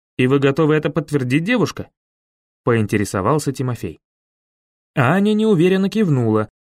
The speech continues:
но взгляд её сделался насторожённым. "Отлично. А мне менеджер через несколько минут покажет видеозапись. Всё путём, Андрей Андреевич". "А вы ведь не для жены доказательства ищете",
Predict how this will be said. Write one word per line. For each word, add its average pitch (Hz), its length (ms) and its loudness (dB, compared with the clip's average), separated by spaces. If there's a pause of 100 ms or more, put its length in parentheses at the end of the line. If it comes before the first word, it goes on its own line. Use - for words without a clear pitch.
(140)
но 143 160 2
взгляд 120 540 0
её 202 360 0
сделался 135 760 0
насторожённым. 120 960 -4 (880)
"Отлично. 117 580 -2 (340)
А 135 120 2
мне 190 200 2
менеджер 208 540 0
через 180 280 0
несколько 185 440 -2
минут 180 280 -2
покажет 151 420 0
видеозапись. 143 680 0
Всё - 160 -8
путём, 226 300 0
Андрей 120 280 2
Андреевич". 98 440 -2 (1300)
"А 117 260 2
вы 113 280 0
ведь 127 200 -2
не 135 100 -2
для 143 200 2
жены 151 460 0
доказательства 185 960 0
ищете", 120 560 -4